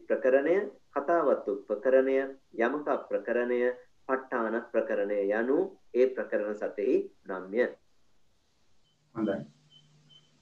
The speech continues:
Speaker 2: එතකොට දැන් මේක කියවනකොට, අ, පැහැදිලි වෙන්න ඇති බොහෝ දෙනෙකුටම.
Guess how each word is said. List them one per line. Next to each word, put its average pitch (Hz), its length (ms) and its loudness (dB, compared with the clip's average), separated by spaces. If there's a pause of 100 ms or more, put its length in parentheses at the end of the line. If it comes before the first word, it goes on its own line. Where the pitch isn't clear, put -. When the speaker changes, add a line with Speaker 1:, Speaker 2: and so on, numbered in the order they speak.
(720)
Speaker 2:
එතකොට 156 360 4
දැන් 135 240 6
මේක 131 280 4 (300)
කියවනකොට, 131 720 0
අ, - 960 -2 (360)
පැහැදිලි 123 500 -2
වෙන්න 107 240 4
ඇති 107 200 0
බොහෝ 110 320 0
දෙනෙකුටම. 98 640 -4